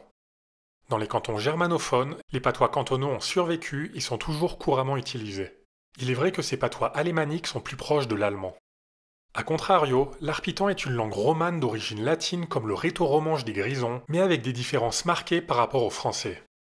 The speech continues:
La Suisse francophone est d'ailleurs appelée Suisse romande pour cette raison. Ce n'est donc pas forcément l'industrialisation et l'exode rural aussi présent en Suisse alémanique qui expliquent le déclin des patois en Suisse romande, mais plus une influence du modèle culturel français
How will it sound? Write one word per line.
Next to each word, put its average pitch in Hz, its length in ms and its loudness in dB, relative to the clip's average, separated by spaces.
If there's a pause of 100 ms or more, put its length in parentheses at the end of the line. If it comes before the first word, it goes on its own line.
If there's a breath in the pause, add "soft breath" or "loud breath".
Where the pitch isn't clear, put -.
(180)
La 120 80 2
Suisse - 280 -2
francophone 147 640 2
est 139 80 -2
d'ailleurs 107 280 4
appelée 104 220 0
Suisse - 340 -2
romande 131 480 0
pour - 180 -10
cette - 180 -4
raison. 101 280 -2 (720)
Ce - 140 -4
n'est 127 100 0
donc 117 180 -2
pas 147 120 0
forcément 175 480 0
l'industrialisation 151 920 -2
et 120 60 -2
l'exode 123 340 0
rural 143 440 2
aussi 147 260 -2
présent 156 340 0
en 135 40 2
Suisse - 320 -2
alémanique 120 580 -2
qui - 160 -10
expliquent 170 480 -6
le 123 60 -2
déclin 147 320 0
des 113 80 0
patois 131 320 0
en 123 80 2
Suisse - 260 -4
romande, 117 440 -2 (140)
mais 135 140 -4
plus 208 380 -2
une 160 100 -4
influence 165 380 -2
du 127 100 -4
modèle 107 260 -2
culturel 160 460 0
français 110 560 -6